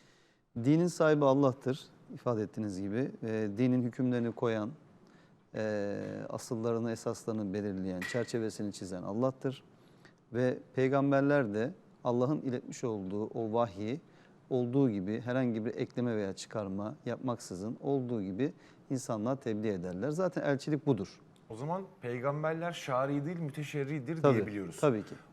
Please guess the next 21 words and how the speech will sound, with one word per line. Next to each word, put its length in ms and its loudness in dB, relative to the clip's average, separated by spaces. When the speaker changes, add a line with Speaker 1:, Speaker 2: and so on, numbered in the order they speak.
Speaker 2:
O 60 -8
zaman 440 -2
bir 60 -8
peygamberin 840 -4
hüküm 340 -6
koyma 480 0
ya 180 -4
da 260 -4
bir 40 -10
takım 280 -4
mesajları 540 -4
çıkartıp 560 -4
arttırma 480 -4
yoluna 300 -6
gidiyor 340 -6
olması 380 -6
demek 240 -6
sanki 400 -6
o 400 -2
mesajı 380 -4
gönderenin 800 -2